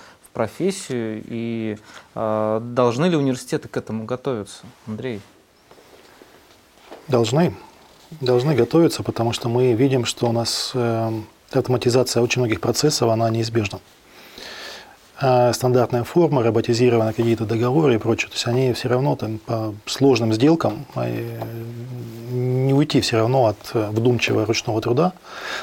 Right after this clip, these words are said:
Speaker 2: но этот труд будет гораздо более высококвалифицированный, чем труд, который, может быть, э, сейчас, э, юрист первого-второго года тратит на due diligence.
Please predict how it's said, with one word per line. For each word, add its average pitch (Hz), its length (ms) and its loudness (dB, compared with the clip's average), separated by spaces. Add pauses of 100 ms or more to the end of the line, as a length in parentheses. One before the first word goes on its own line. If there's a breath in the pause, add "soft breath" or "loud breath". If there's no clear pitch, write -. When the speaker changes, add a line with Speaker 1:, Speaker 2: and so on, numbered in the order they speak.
(120)
Speaker 2:
но 127 80 4
этот 120 180 4
труд 151 160 4
будет 120 220 2
гораздо 120 300 4
более 117 260 4
высококвалифицированный, 110 1160 0
чем 113 280 -2
труд, 135 220 -2
который, 113 360 0
может 113 280 -2
быть, 104 340 -4
э, 107 140 -2
сейчас, - 640 -2
э, 98 420 -2 (460)
юрист 120 320 4
первого-второго 113 520 2
года 113 200 2
тратит 117 320 0
на 117 40 -4
due 110 140 -2
diligence. 98 400 -6